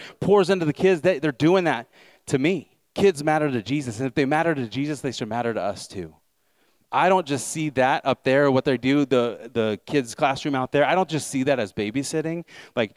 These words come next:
those people are pouring into the next generation of Christ followers. They're, they're helping to, they're helping you make disciples of your kids. We should care about kids too. Matthew chapter twenty-three, verse twelve.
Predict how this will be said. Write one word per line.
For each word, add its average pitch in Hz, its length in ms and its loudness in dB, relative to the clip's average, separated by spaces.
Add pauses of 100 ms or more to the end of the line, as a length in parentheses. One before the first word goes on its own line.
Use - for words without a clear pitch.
(240)
those 147 400 4
people 180 540 0
are 107 100 -2
pouring 160 540 2
into 143 260 -2
the 117 120 -4
next 127 360 -4
generation 117 600 -2
of 98 80 -6
Christ 104 340 -6
followers. 151 460 0
They're, 120 220 0 (120)
they're 127 240 4 (380)
helping 170 500 2
to, 143 300 -2
they're 139 120 0
helping 156 440 0
you 156 340 2
make 131 220 -4
disciples 110 720 -6 (260)
of 107 100 -4
your 98 120 -4
kids. - 640 -8 (340)
We 117 420 0
should 101 500 -2 (400)
care 139 180 0
about 95 260 -4
kids 101 360 -10
too. 80 280 -6 (1080)
Matthew 143 340 -2
chapter 131 320 -4
twenty-three, 143 480 -4
verse 110 240 -4
twelve. 110 400 -4